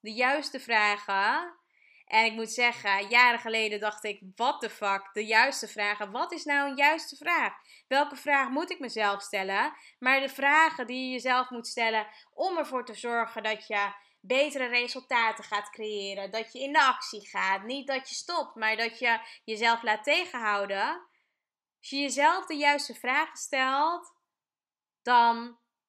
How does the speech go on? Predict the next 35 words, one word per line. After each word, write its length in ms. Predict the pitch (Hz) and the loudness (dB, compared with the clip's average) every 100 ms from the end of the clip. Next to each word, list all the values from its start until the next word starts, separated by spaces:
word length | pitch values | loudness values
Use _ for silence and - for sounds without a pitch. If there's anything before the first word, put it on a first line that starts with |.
| _ | _
zul 460 | 220 208 277 302 294 | -10 -2 2 2 2
je 500 | 233 208 202 202 - | 2 2 0 -6 -2
tegenslagen 760 | 247 233 226 220 226 214 214 220 | 0 0 -2 -6 0 0 0 -6
en 100 | - | -6
obstakels 640 | 220 - 214 208 208 - | -10 0 0 0 -4 -10
overwinnen. 800 | 208 202 202 202 196 185 185 180 _ _ _ _ _ | -10 -8 -6 -6 -6 -6 -8 -10 _ _ _ _ _
Dan 140 | 240 | -2
ga 320 | 233 - 269 302 | -2 2 6 6
je 180 | 311 | 4
merken 680 | 240 214 202 202 208 196 190 - _ _ | 0 0 0 -2 -4 -4 -6 -12 _ _
dat 400 | 190 214 208 214 | 0 2 2 -2
je, 360 | 202 196 190 196 _ - - _ | -2 -2 -4 -8 _ -20 -20 _
ja, 280 | 302 196 | 6 6
dat 260 | 202 233 233 | 4 -2 -2
je 500 | 226 214 202 202 196 _ _ _ _ | 0 2 4 0 -4 _ _ _ _
vroeg 320 | - 320 339 | -4 -2 0
of 140 | 277 269 | -2 0
laat 640 | 294 285 214 202 214 - | 4 6 6 4 2 -6
merkt 440 | - 240 262 262 262 | -8 4 8 8 6
dat 200 | 220 - | -6 -6
je 60 | |
hier 240 | 240 247 254 | -8 -4 -2
een 240 | 262 269 | -2 -4
twist 400 | - 320 359 - | -4 -4 -4 -4
gaat 200 | - 262 | -2 -2
maken. 540 | 240 208 185 180 185 185 | 2 2 2 -2 -8 -2
Dat 220 | 220 226 | -4 0
er 220 | 226 220 | -2 0
een, 240 | 233 240 | -2 -2
eh, 420 | 247 240 240 240 - _ _ | -2 0 0 -2 -6 _ _
ja, 220 | - 247 | -4 -2
liep 400 | 202 277 370 381 | 0 0 -2 0
ook 220 | 330 277 | -2 -2
in 240 | 269 226 208 | -2 -6 -8
komt. 600 | 202 190 180 180 - | -8 -8 -10 -16 -20